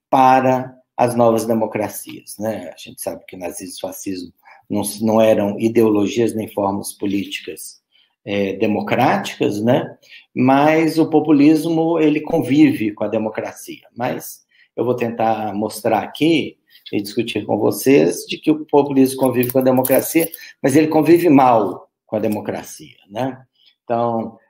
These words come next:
essa é outra questão que eu vou tá tentando mostrar pra vocês, né? Então, o populismo, ele envolve, em primeiro lugar, uma ideia de uma visão muito genérica de povo, né? Ou seja,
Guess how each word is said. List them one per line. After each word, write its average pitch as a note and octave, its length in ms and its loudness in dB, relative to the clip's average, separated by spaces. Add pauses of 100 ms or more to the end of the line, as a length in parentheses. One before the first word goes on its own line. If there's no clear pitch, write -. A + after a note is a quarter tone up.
essa G#2+ 280 -2
é A2+ 60 4
outra A2 300 -2
questão G2+ 400 -10
que - 80 -16
eu G#2+ 80 -8
vou G#2 340 -12 (300)
tá G#2+ 140 -6
tentando G#2+ 500 -8
mostrar G#2 800 -6 (260)
pra A2 140 -2
vocês, G#2+ 580 -2
né? C#3+ 260 -4 (260)
Então, B2+ 240 2
o G#3+ 60 -4
populismo, D3+ 1080 4
ele C#3+ 220 0
envolve, C3+ 500 2
em A#2 380 -2
primeiro A#2 400 -2
lugar, A#2+ 400 0
uma C3+ 140 -2
ideia C3+ 500 0
de C#3+ 480 -2 (380)
uma C3+ 340 4
visão C3+ 300 2
muito F3 180 2
genérica C#3+ 540 4
de - 180 -6
povo, F#2+ 420 0
né? A#2+ 300 0
Ou G#2 80 -4
seja, F2+ 460 -8